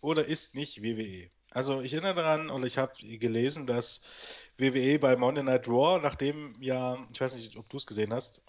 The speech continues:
aber nette Anekdote, ähm, die Stipulation des Main Events bei Monday Night Raw war, entweder, äh, gewinnt Roman Reigns das Titelmatch oder muss er, wird er gefeuert.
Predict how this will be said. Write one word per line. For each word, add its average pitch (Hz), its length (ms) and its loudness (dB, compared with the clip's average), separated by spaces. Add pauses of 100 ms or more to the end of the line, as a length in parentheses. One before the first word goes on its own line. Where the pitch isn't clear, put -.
aber 120 200 -12
nette 120 260 -6
Anekdote, 117 540 -2 (480)
ähm, 131 400 -6
die 135 160 -4
Stipulation 165 680 4
des 147 180 -2
Main 147 160 0
Events 131 400 2
bei 127 200 2
Monday 131 220 -2
Night 117 220 0
Raw 127 220 6
war, 117 360 4
entweder, 123 800 2
äh, 107 40 -4
gewinnt 135 320 -2
Roman 131 240 0
Reigns 123 160 2
das 127 120 0
Titelmatch 151 520 -2
oder 160 220 2
muss 135 180 0
er, 135 240 0
wird 123 120 0
er 131 60 2
gefeuert. 120 520 2